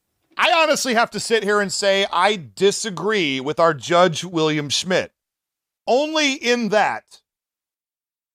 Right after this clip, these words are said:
Adam Warlock would have won in the first about two or three seconds. Thank you for drawing out the match a little bit for the sake of the people at home.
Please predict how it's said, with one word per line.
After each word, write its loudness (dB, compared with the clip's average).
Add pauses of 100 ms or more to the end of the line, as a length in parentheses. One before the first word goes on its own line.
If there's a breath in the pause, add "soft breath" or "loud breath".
(160)
Adam 4
Warlock 2
would 2
have 2
won 2
in 0
the 2
first 0
about 0
two 0
or 4
three -2
seconds. -2
Thank 0
you 0
for 0
drawing 2
out 2
the 0
match 2
a 2
little 2
bit 0
for 2
the -2
sake 0
of -4
the -6
people 0
at 2
home. 0